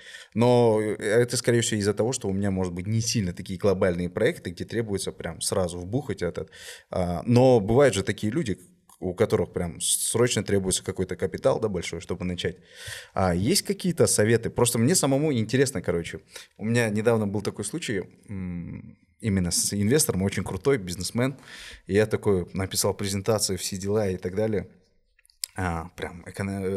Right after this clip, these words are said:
этот, экономическая модель, там всё чётко, грамотно, долго готовился, подготовился. И звоню, короче, этот, он говорит,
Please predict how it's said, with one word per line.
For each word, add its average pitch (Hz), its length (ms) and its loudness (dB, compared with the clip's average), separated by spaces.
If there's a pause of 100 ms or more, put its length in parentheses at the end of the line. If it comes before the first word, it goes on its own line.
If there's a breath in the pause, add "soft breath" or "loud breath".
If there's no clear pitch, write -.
(140)
этот, 90 200 -6
экономическая 95 480 -2
модель, 95 380 0
там - 180 -18
всё - 180 -6
чётко, - 380 -4 (100)
грамотно, 90 460 -8 (360 loud breath)
долго 107 280 4
готовился, 95 560 0 (380)
подготовился. 95 680 -4 (440 loud breath)
И 120 480 4
звоню, 113 400 2
короче, 95 360 -4
этот, 90 260 -6
он 95 120 -6
говорит, 90 200 -8